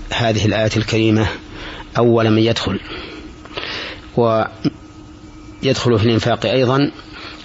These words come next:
الإنفاق على من يجب الإنفاق عليه من زوجة وقريب ومملوك. وإنني بهذه المناسبة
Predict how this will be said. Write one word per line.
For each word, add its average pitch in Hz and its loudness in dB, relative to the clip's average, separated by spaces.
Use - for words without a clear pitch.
الإنفاق 120 0
على 110 2
من 110 4
يجب 120 2
الإنفاق 107 2
عليه 107 2
من 113 4
زوجة 113 2
وقريب 117 2
ومملوك. 113 4
وإنني 117 6
بهذه 104 2
المناسبة 117 4